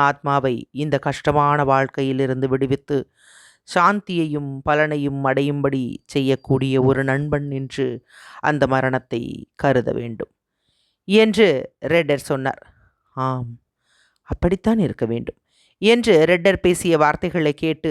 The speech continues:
பியர் நினைத்தார். தனியாக தியானம் செய்யும்படி பியரை விட்டுவிட்டு ரெட்டர் போய்விட்டார். அப்படித்தான் இருக்க வேண்டும். நான் இன்னமும் மிகுந்த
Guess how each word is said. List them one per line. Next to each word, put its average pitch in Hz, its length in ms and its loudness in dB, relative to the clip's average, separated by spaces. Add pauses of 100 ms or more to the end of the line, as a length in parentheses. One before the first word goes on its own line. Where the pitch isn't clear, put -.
(120)
பியர் 151 360 0
நினைத்தார். 127 480 -6 (460)
தனியாக 175 480 4
தியானம் 156 380 0
செய்யும்படி 151 460 -2
பியரை 156 360 2
விட்டுவிட்டு 156 500 2 (200)
ரெட்டர் 143 380 2
போய்விட்டார். 135 540 -2 (600)
அப்படித்தான் 135 520 -6
இருக்க 120 260 -6
வேண்டும். 117 320 -8 (580)
நான் 196 200 2
இன்னமும் 202 520 2
மிகுந்த 233 360 0